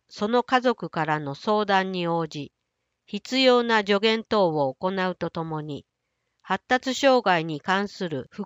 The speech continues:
及啓発や、関係機関職員の資質向上のための研修事業などを実施しています。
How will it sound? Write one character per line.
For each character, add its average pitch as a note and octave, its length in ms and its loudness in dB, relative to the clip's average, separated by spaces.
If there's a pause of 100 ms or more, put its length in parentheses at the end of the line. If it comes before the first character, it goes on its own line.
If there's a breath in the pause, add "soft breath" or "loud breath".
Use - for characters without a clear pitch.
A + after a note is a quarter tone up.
及 B3 280 -4
啓 G#3+ 260 -2
発 G3+ 300 -8
や、 E3 200 -8 (440)
関 C4 280 2
係 B3+ 300 2
機 B3+ 160 -6
関 F3 260 2
職 A#3+ 380 -2
員 F#3 240 -2
の C3+ 240 -6
資 - 240 -8
質 B3+ 360 -6
向 A#3+ 300 2
上 A3+ 240 2
の G#3+ 160 -2
た G3 140 -2
め F#3+ 180 -2
の D3 240 -6 (260)
研 B3+ 280 -2
修 B3+ 260 0
事 B3 180 -2
業 G3+ 240 2
な E3+ 160 -2
ど C#3 240 -4
を G#2+ 80 -8
実 E3 220 -8
施 G#3+ 220 -6
し - 160 -8
て E3+ 140 0
い E3 60 -4
ま C#3+ 200 -6
す。 - 240 -20